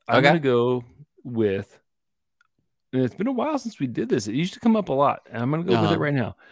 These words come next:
Speaker 1: I'm gonna go with Old Granddad, 'cause that's bot-, Bottled and Bond, right?
Speaker 2: Uh, it depends. Is it their one thirteen
Speaker 1: I'm
Speaker 2: or is it their Bottled and Bond, or one fourteen,
Speaker 1: I'm,
Speaker 2: or there's one?
Speaker 1: I'm going Bottled and Bond because I can
Speaker 2: Okay.
Speaker 1: find Bottled and Bond. One fourteen is
Speaker 2: O G D.
Speaker 1: hard to find.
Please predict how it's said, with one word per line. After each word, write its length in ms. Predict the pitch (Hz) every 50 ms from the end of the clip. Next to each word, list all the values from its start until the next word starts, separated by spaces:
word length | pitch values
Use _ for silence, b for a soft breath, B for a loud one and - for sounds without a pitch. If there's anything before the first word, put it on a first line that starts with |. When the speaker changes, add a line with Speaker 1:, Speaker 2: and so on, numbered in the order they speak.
| b b -
Speaker 1:
I'm 80 | - 147
gonna 140 | 180 185 165
go 160 | 151 147 143
with 240 | 127 127 120 117 - - -
Old 260 | 131 135 151 151 143
Granddad, 640 | 135 135 127 127 123 113 117 117 113 113 113 113 120 - _ _ _ _ -
'cause 140 | - 120
that's 160 | 127 135 - -
bot-, 460 | 107 117 117 120 117 110 120 123 110
Bottled 340 | 117 117 131 147 156 151 123
and 100 | 107 95
Bond, 320 | 117 123 113 92 87 87
right? 320 | 90 92 98 117 135 - - _ _ _ _ _ _ _ _ _
Speaker 2:
Uh, 240 | 110 117 120 117 110 104
it 80 | 101 -
depends. 420 | 113 - 123 135 131 120 98 98
Is 160 | 101 95 95
it 160 | 107 104 95
their 140 | - 107 107
one 260 | 104 104 104 101 101
thirteen 600 | 98 110 104 101 - 135 151 113 107 117 135 131
Speaker 1:
I'm 60 | 107 98
Speaker 2:
or 40 |
is 100 | 98 90
it 120 | 101 95 -
their 100 | 104 101
Bottled 360 | 95 104 101 101 98 98 101
and 100 | 101 98
Bond, 180 | 95 170 170 - -
or 80 | 120 120
one 160 | 123 123 110
fourteen, 500 | 110 - 120 117 139 175 170 98 98 98 104
Speaker 1:
I'm, 80 | 107
Speaker 2:
or 40 | 104
there's 180 | - 110 107 101
one? 220 | 101 101 - 107 107
Speaker 1:
I'm 120 | 123 139
going 280 | 147 156 185 185 170 135
Bottled 220 | 127 127 123 123 123
and 80 | 117
Bond 220 | 104 98 90 - 143
because 260 | 127 113 - 131 113
I 100 | 123 127
can 120 | 127 151 110
Speaker 2:
Okay. 100 | 107 -
Speaker 1:
find 240 | 156 160 170 165 147
Bottled 240 | 147 143 147 151
and 80 | 139 117
Bond. 220 | 104 95 98 98 101
One 140 | 127 143 135
fourteen 420 | - 143 127 120 - 120 113 107 104 -
is 80 | 113
Speaker 2:
O 160 | 110 107 110
G 240 | 107 104 113 117 113
D. 60 | 104 104
Speaker 1:
hard 180 | 120 117 139 147
to 100 | 170 170
find. 260 | 143 110 98 95 95